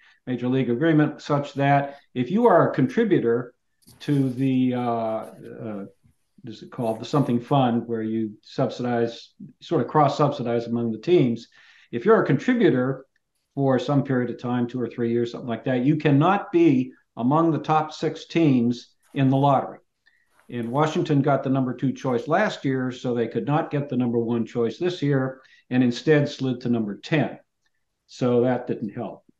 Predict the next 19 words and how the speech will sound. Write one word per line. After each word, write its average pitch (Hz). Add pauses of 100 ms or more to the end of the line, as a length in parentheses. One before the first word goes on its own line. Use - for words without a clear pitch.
(120)
very 110
much. 120 (460)
I 156
hadn't 180
heard 185
about 135
the 117
signing 143
of 117
Nick 131
Senzel, 151
but 123
they 123
signed 143
another 143
guy 139
named 127
Juan 127
Yepez, 151